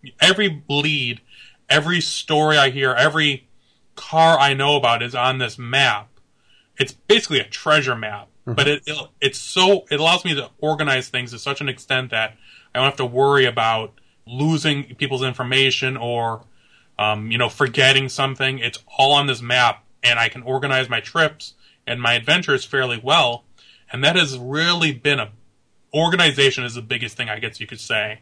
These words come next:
Speaker 2: Yeah, yeah. Uh, let our listeners know again now that this is an app that you use, right?
Speaker 1: Yeah, it's an app, and it's online. It's called Google My Maps.
Speaker 2: All right.
Speaker 1: Or a Google Engine. If you Google, like, Google Engine,
Speaker 2: Mm-hmm.
Speaker 1: it should come up with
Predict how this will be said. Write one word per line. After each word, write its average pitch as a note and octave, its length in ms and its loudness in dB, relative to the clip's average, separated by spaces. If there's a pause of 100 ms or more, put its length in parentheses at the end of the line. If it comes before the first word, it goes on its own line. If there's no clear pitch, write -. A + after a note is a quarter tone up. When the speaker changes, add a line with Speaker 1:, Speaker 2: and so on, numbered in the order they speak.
(120)
Speaker 2:
Yeah, C#3 460 -6
yeah. D#3+ 460 -2
Uh, G#3 60 -6
let C4 220 0
our D#4 120 0
listeners B3 420 -4
know G#3+ 160 0
again F3 440 -2
now D3+ 180 0
that D#3+ 140 -8 (240)
this A3 220 0
is G3+ 180 -2
an F3+ 160 -4 (100)
app F3 340 -2 (180)
that A#2+ 120 -6
you A#2 120 -8
use, G2 360 -10
right? C3+ 240 -4 (340)
Speaker 1:
Yeah, F#3+ 200 4
it's D3 140 -2
an C#3 80 -4
app, F3+ 360 2 (140)
and F#3 180 2
it's F#3+ 160 -2
online. D3+ 480 0
It's C3 100 -14
called A#2+ 280 -6
Google C#3 560 0
My B2 360 2
Maps. D#3 720 -2 (180)
Speaker 2:
All G2+ 160 -6
right. G#2+ 280 -2
Speaker 1:
Or C3+ 180 -6 (120)
a B2 240 -4 (140)
Google C#3+ 360 0
Engine. C#3+ 600 0
If B2+ 100 -6
you B2 80 -6
Google, C3+ 300 0
like, A#2 280 -4
Google B2+ 320 -4
Engine, B2+ 580 -6
Speaker 2:
Mm-hmm. B2+ 180 -4 (300)
Speaker 1:
it - 80 -6
should C3+ 260 0
come C3+ 200 0
up B2+ 120 2
with A#2+ 120 -6